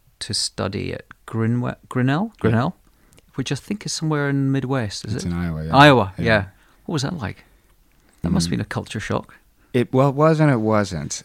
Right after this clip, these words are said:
Speaker 2: Um, it's a small liberal arts school in Iowa, filled with people from around the States, or really all over the world, actually. And it's, it, in some ways was similar to Sidwell,
Speaker 1: Mm-hmm.
Speaker 2: actually. Small, you know, classes of twelve people, they're,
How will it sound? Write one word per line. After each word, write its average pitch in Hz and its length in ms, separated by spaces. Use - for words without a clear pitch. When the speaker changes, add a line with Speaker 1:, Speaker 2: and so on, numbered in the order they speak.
Speaker 2:
Um, 87 500
it's 92 260
a 95 140
small 101 300
liberal 90 220
arts 87 100
school 87 220
in 85 100
Iowa, 78 540
filled 107 420
with 98 200
people 92 400
from 85 760
around 92 400
the 80 60
States, - 720
or 95 100
really 104 200
all 95 120
over 85 160
the 85 80
world, 87 380
actually. 85 380
And 82 120
it's, - 300
it, 120 120
in 131 120
some 196 160
ways 156 160
was 120 80
similar 127 400
to 104 200
Sidwell, 101 380
Speaker 1:
Mm-hmm. 87 280
Speaker 2:
actually. 87 420
Small, 92 640
you 107 80
know, 90 80
classes 87 380
of 82 80
twelve 87 300
people, 85 800
they're, 87 140